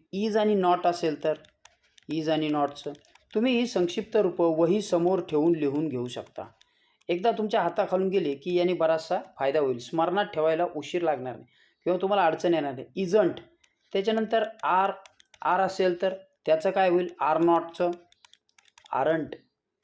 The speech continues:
ए आर ई एन टी, aren't. ठीक आहे, त्याच्यानंतर was,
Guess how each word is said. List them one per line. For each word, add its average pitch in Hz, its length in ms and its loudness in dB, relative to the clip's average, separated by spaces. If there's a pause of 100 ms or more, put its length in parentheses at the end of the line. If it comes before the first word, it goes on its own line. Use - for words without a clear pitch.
(360)
ए 220 360 4
आर 180 260 2 (140)
ई 185 360 -8
एन 160 260 0
टी, 147 480 -12 (260)
aren't. 135 380 -2 (220)
ठीक 196 140 -2
आहे, 262 220 -8 (520)
त्याच्यानंतर 180 440 0
was, 170 420 2